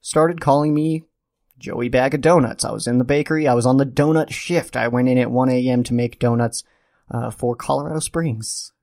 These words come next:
I was de-, feeding Colorado <laughs> Springs breakfast, but Joey Bag of Donuts became my nickname in this time. And,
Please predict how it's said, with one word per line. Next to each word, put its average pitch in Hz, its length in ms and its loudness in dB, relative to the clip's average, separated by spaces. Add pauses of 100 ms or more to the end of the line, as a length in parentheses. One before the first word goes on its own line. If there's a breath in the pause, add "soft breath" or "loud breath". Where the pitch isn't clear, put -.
I - 40 -12
was 113 160 -10
de-, 123 200 -6
feeding 151 520 -2
Colorado 139 380 4
<laughs> - 100 2
Springs 143 260 2
breakfast, 131 500 0
but 156 180 2
Joey 208 220 4
Bag 165 220 2
of 143 60 -4
Donuts 135 260 0
became 123 320 -4
my 117 120 -2
nickname 117 420 -2
in 117 80 0
this 117 160 -2
time. 123 360 -2 (460 soft breath)
And, 127 680 0